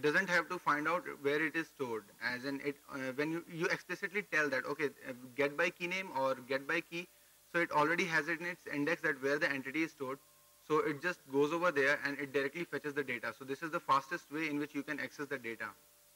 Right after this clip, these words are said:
So whenever you have to retrieve a data, it is always recommended that, you know, you go with, uh, D B dot get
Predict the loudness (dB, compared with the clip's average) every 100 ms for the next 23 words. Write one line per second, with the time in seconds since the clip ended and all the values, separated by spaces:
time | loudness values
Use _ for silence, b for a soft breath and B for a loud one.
0 | _ -6 0 0 2 0 2 2 2 2
1 | 0 0 -2 0 2 4 2 2 2 2
2 | -2 0 0 0 -2 -4 -2 -2 0 2
3 | 2 2 0 -4 -4 -8 0 4 4 4
4 | -2 -2 -4 -2 -2 -6 -20 _ _ _
5 | -2 0 0 2 0 0 0 0